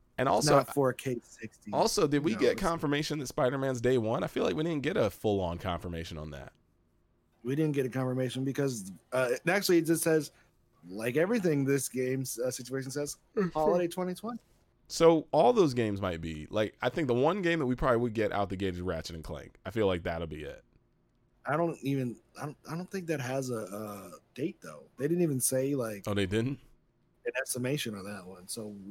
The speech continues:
Speaker 2: we don't know if that's a day one.
Speaker 1: Well, then what? Well, then what do you, what,
Speaker 2: Two K.
Speaker 1: well, then you
Speaker 2: We got
Speaker 1: don't,
Speaker 2: two K.
Speaker 1: then, then you don't need to know.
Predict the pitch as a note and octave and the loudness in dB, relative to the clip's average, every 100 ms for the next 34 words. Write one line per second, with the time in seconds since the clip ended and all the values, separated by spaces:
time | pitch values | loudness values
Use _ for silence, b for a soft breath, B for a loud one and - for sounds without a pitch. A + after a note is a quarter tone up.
0 | G#2 B2 G3 A#3+ B3+ E3+ F#3 G#3+ G3+ F3 | -8 -4 -2 -2 -4 -2 0 0 -2 -4
1 | E3+ D#3 E3 E3+ F3+ B2 F#3 b b b | -6 -8 -6 -4 -6 -8 -10 b b b
2 | b b b b b b _ C#3 E3 E3+ | b b b b b b _ 0 0 0
3 | G3+ C3 A#2+ D#3 D3+ D3 F3 F#3+ A2+ A2+ | -2 -2 0 0 0 0 -2 -2 -2 -2
4 | C3+ F3 F#3+ D3+ E3+ E3+ G#3+ G3 C#3 E3+ | 2 2 4 4 4 2 2 0 0 -2
5 | F#3 F3+ G#3 A3 A3 A3+ G#3 A3+ D4+ F#3+ | -2 -2 -2 0 0 0 -2 0 0 -2
6 | D3 | -6